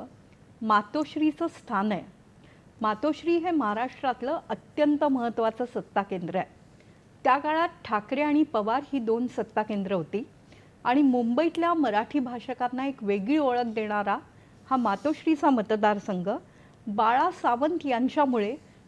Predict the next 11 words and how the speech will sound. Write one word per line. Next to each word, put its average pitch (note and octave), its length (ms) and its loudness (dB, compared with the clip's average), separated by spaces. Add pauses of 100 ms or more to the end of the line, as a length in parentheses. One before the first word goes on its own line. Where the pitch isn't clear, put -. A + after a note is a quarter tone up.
(140)
शिवसेनेनं D4+ 640 0
पहिल्यांदा A#3+ 540 0
जिंकला G3+ 420 0 (720)
आणि C4+ 260 2
त्याबद्दल D4 440 2
बाळासाहेब C#4+ 540 2
ठाकरे C#4+ 280 -4
कायम B3+ 400 2
आनंद A3 320 0
व्यक्त G#3 380 2
करायचे. E3+ 440 -2